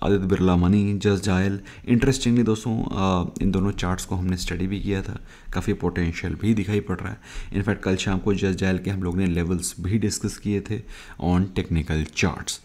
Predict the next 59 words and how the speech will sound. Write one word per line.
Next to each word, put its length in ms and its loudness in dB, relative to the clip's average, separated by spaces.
दोस्तों 260 4
वीडियो 240 6
अगर, 120 8
अगर 100 6
आप 100 6
देखोगे 520 4
तो 160 -2
ही 120 8
आपको 180 4
समझ 180 2
में 120 4
आएगा 160 0
कि 140 -4
क्या 220 -2
हो 260 2
रहा 120 4
है 60 2
और 180 0
क्या 300 2
हो 120 8
सकता 460 -2
है, 120 0
क्या 120 2
पॉसिबिलिटीज़ 840 0
हैं। 140 -6
फंड 220 6
रेजिंग 260 6
की 60 4
न्यूज़ 240 6
है 60 -2
शारदा 400 0
एनर्जी 320 0
में, 180 -4
इसके 220 0
अलावा 160 4
कोलते 440 4
पाटिल 380 0
में 140 6
न्यूज़ 360 6
आ 40 4
रही 120 4
है। 40 0
कोलते 280 4
पाटिल 380 0
ये 100 12
रियल 220 12
एस्टेट 260 4
कंपनी 320 6
है 200 2
जो 200 4
कि 240 4
महाराष्ट्र 540 2
में 180 2
स्पेश-, 640 -2
स्पेशली 440 4
अगर 140 2
आप 60 6
मुझसे 160 2
पूछें 320 0